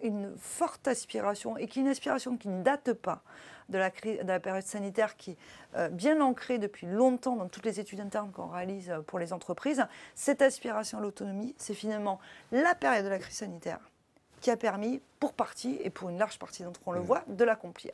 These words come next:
Speaker 1: Et ça, c'est un résultat sur lequel ils vont rester et, euh, sur lesquels les aspirations vont se cristalliser, c'est conserver ce
Speaker 2: Mmh.
Speaker 1: bénéfice de la période en matière d'autonomie au sens large. Et vous le voyez, la question qui se posait, c'est finalement les conditions, on le sait, matérielles ont été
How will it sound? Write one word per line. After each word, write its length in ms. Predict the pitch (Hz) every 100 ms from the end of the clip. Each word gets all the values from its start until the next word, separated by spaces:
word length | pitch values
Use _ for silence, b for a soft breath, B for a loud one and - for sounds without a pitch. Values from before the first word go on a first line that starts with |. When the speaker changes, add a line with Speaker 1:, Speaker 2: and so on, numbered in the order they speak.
| -
Speaker 1:
Et 60 | -
ça, 180 | -
c'est 160 | 277 -
un 60 | 208
résultat 480 | 185 185 - 247 262 B B -
sur 160 | 233
lequel 360 | 202 190 269 269 -
ils 140 | 202
vont 160 | 196 180
rester 500 | - 240 - 233 269 b b b
et, 180 | - 185 -
euh, 60 | 214
sur 160 | -
lesquels 240 | 196 190 247
les 180 | 175
aspirations 520 | 247 254 254 208 208 214
vont 100 | 185
se 120 | 170
cristalliser, 600 | - 196 - 185 185 262
c'est 180 | 262 196
conserver 760 | - 320 311 - 240 202 202
ce 160 | 233 220
Speaker 2:
Mmh. 40 |
Speaker 1:
bénéfice 560 | 175 196 180 - 226 220 - B B B
de 100 | 196
la 120 | 214
période 320 | 196 202 220
en 40 | 240
matière 380 | 190 - 254 240 b b -
d'autonomie 600 | 165 247 247 233 214 226
au 60 |
sens 260 | 196 - 185
large. 220 | - 156 -
Et 80 | 247
vous 160 | 269 311
le 60 |
voyez, 400 | 226 233 285 220 B B B -
la 80 |
question 300 | 190 220 220
qui 120 | 220 -
se 60 |
posait, 360 | - 202 220 226
c'est 180 | - 151
finalement 520 | - 175 180 220 208
les 140 | - 196
conditions, 640 | - 202 202 190 233 202
on 80 | -
le 120 | 170
sait, 300 | 202 - 262
matérielles 680 | 233 175 - 196 202 226 226
ont 140 | 185 175
été 180 | -